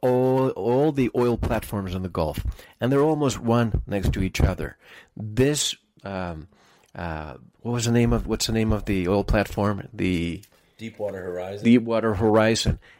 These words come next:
Speaker 1: is a single spot, very, very far away from all the other ones. And I find it very coincidental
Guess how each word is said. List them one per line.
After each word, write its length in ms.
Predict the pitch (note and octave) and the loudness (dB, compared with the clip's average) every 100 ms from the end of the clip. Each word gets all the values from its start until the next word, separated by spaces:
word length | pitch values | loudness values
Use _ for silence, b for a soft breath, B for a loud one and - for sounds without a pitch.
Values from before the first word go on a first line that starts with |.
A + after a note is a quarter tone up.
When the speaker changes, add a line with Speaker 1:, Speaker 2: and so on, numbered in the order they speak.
| b _ | b _
Speaker 1:
is 240 | A#2 B2 - | -2 0 2
a 260 | A#2 A2 | 2 0
single 460 | - - C#3+ C#3+ D3+ | 0 0 2 2 2
spot, 480 | - - G#2+ D#2 - _ _ | 0 0 0 0 -6 _ _
very, 640 | A2 G#2+ A2 B2+ C#3 C#3 A#2 | -14 -12 -2 2 4 4 2
very 300 | A2+ A2+ G#2+ | 4 2 2
far 320 | - A2 G#2 | 2 2 4
away 240 | G2+ G2 | 2 0
from 280 | G2 - G2 - | -2 -6 -10 -4
all 380 | - C3+ C3+ C3 | 2 4 6 4
the 220 | A#2 A#2+ A2 | 2 2 2
other 220 | G2 F2+ | 2 0
ones. 420 | - - - - B B B B B | -4 -6 -4 -4 B B B B B
And 140 | - A#2+ | -4 -4
I 60 | |
find 280 | A#2+ C3 C3+ | 0 2 4
it 80 | A#2 | 2
very 340 | G#2 A2+ A#2+ | 2 2 4
coincidental 800 | A#2 A2+ G#2 G2 G2 A#2+ G2 D#2+ | 2 2 2 0 0 0 -2 -4